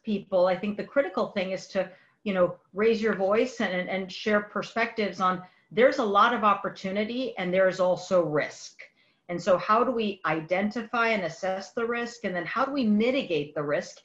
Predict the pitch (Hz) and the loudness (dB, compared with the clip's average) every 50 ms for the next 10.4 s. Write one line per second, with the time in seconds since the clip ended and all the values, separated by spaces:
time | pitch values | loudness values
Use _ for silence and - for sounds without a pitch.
0 | _ - - _ _ _ 214 220 247 262 269 - 311 294 285 262 254 262 240 226 | _ -20 -20 _ _ _ -2 2 2 2 2 0 -4 0 2 2 2 2 0 0
1 | 226 226 - 233 233 269 254 - - - - 247 226 240 254 254 247 226 214 208 | -2 0 0 2 2 2 2 0 -2 -6 -4 -2 0 0 0 0 0 -2 -2 -4
2 | - - - _ - 202 190 190 185 180 - - - _ - 185 - 185 196 185 | -6 -12 -18 _ -6 -2 0 0 0 0 -2 -8 -12 _ -4 -4 -2 -2 -2 -2
3 | 185 196 185 180 180 - - 233 240 254 240 185 185 185 180 - - - - _ | -2 -4 -6 -8 -10 -10 -10 -6 -4 -2 0 2 2 0 0 -4 -14 -16 -20 _
4 | _ _ _ _ _ _ 214 202 196 185 185 - - _ - 180 - 214 202 202 | _ _ _ _ _ _ 0 2 4 2 2 2 -6 _ -18 -8 -2 -2 -2 -2
5 | - - - 202 190 196 196 196 180 190 202 226 240 277 285 240 208 190 - - | -4 -8 -6 -6 -2 -2 -4 -4 -2 -6 -4 -2 0 0 2 2 0 0 -2 -6
6 | 185 175 - _ - - 180 226 220 - - 311 254 - - - - 285 277 277 | -6 -8 -8 _ -8 -6 -6 -6 -6 -6 -8 -8 -8 -8 -10 -4 -2 -2 0 2
7 | 285 277 269 - - - 202 202 202 214 196 185 180 180 - _ _ _ _ 208 | 2 0 0 -2 -2 -2 -2 0 0 -2 -2 -2 -4 -6 -8 _ _ _ _ 0
8 | 208 226 226 226 220 - - _ _ 190 196 202 202 - - 180 175 170 170 180 | 2 2 2 2 0 -6 -16 _ _ -8 -6 -6 -6 -6 -6 -6 -6 -6 -6 -8
9 | 175 175 - - - 190 180 180 180 180 180 - - - 170 165 156 151 143 120 | -10 -10 -12 -10 -4 -2 -2 -2 -2 -6 -10 -10 -8 -6 -6 -4 -4 -4 -6 -6
10 | 104 - - - - _ - | -6 -10 -16 -20 -20 _ -20